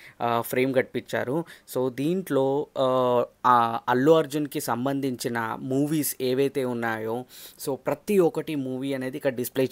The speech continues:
చేయడం జరిగింది. అద్భుతంగా డిజైన్, ఆ, ambience too good అనిపించింది. చాలా లైటనింగ్ తోటి నెక్స్ట్ లెవెల్ డిజైన్ చేశారు ఇందులో.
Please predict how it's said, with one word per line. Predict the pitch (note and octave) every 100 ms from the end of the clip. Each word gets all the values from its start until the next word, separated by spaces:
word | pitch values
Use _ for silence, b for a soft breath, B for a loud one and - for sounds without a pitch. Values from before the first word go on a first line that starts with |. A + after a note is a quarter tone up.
| B2+
చేయడం | A#2 B2+
జరిగింది. | A#2+ A2+ A2 G#2+
అద్భుతంగా | G#2+ A#2+ - C#3 C3+ C#3 C#3 D3 D#3
డిజైన్, | A#2+ B2 A2 B2+ C3+ C3+ B B B -
ఆ, | A#2+ A#2+ - A2+
ambience | B2 C3+ C3+ C3 -
too | A#2 - F#3+ G#3 D3+
good | C#3+
అనిపించింది. | C#3+ B2 B2+ - A2 A2 B2 C#3+ - - A#2+
చాలా | B2 F#3 F3
లైటనింగ్ | C#3+ B2+ B2+ C3+ C3+ A#2+
తోటి | B2 A2 B2 B2+ - _ -
నెక్స్ట్ | B2 D3 - - -
లెవెల్ | D#3+ B2+ C3 D#3+ F3
డిజైన్ | C#3 C3 D3 C#3
చేశారు | C3+ A#2+ B2 B2 D3
ఇందులో. | C3+ A#2+ A#2+ D#3